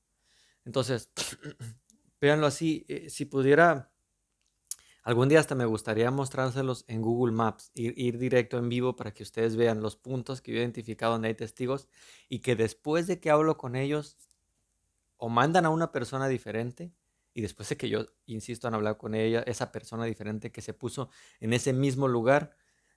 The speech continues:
después de eso la siguiente semana ya no aparecen y se van en otro lugar. Tenía mucho tiempo, muchos años que estas cuadras por donde voy caminando y van a ver el video,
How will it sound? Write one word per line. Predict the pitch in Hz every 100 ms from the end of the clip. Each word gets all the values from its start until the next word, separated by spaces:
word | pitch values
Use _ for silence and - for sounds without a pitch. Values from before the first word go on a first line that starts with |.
| -
después | - 120 120
de |
eso | 131 131
la | 110
siguiente | 117 110
semana | 113 113 113
ya | 117 113
no | 117
aparecen | 113 113 120 123 160 170 _ _ -
y | 110
se | 113
van | 107 107
en | 104
otro | 110 -
lugar. | 127 127 131 135 - _ _ _ _ _ _ _ _ _ _ _ _ _
Tenía | - 151 156 160
mucho | 170 208 208 185
tiempo, | 165 165 160 165
muchos | 160 156 139
años | 143 143 131
que | - 113 107
estas | 123 - 139 -
cuadras | 131 131 135 127
por | 113
donde | 107 104
voy | 101 110
caminando | 117 117 113 113 117
y |
van | 107 107
a |
ver | 107
el | 107
video, | 110 107 113 120